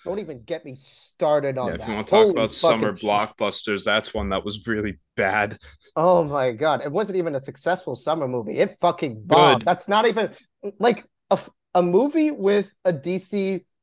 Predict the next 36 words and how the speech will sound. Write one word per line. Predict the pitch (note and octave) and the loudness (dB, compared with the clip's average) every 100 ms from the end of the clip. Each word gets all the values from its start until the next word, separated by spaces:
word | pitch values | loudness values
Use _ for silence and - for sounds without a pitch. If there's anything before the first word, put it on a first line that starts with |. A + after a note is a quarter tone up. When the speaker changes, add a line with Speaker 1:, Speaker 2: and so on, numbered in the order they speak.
| - | -8
Speaker 1:
comic | E3 D3+ E3 | -2 0 0
book | E3+ E3+ | 0 0
hero | E3+ E3+ | 2 2
like | E3+ D#3 D3 | 2 0 -2
The | D3 | -6
Flash | C#3 D3 D#3 F3 - | -2 0 2 -2 -10
shouldn't | - - G#3+ F3 | -14 -10 -8 -4
bomb | D3 G3+ G3+ | 2 2 2
like | D#3 B2 | 0 -2
that. | D3 A2 - _ _ _ - | -4 -6 -10 _ _ _ -2
And, | F3+ | 0
like, | F3 C#3 _ F3+ D3 | 0 -2 _ -16 -4
and, | G3 | -2
like, | D#3 | 0
mainly | C#3 G#3+ F#3+ D3+ | 0 0 0 -2
it's | C#3 D#3+ | -6 -6
Ezra | D#3 C3 | -4 -4
Miller's | B2 D#3 B2+ - | -2 0 -2 -4
fault. | A#2 A2+ C#3+ | -6 -6 -4
I | |
mean, | C#3+ C3 B2 | -4 -4 -4
like, | B2+ A2 - | -6 -4 2
they're | F3 E3+ | 4 4
the | C3+ | 0
criminal | E3+ E3+ C3+ A2+ | -2 -2 -2 -4
there. | B3+ B2+ C3+ - D3 _ | -6 -8 -10 -12 -20 _
And, | F3 D#3+ C#3 D3+ - | -2 -2 -2 -6 -4
and | D#3 | 0
it | E3 | 2
also, | E3+ C3+ D#3+ | 2 2 2
Speaker 2:
Mm-hmm. | A2 G#2+ | 2 -2
Speaker 1:
the | D#3 | -2
Christopher | F#3+ F3+ D3+ D3+ | -2 -2 -6 -6
Reeve | C3 C3 - | -4 -6 -6
shit, | - B2 A2+ _ - | -6 -4 -6 _ -8
like, | C3 A#2+ | -6 -6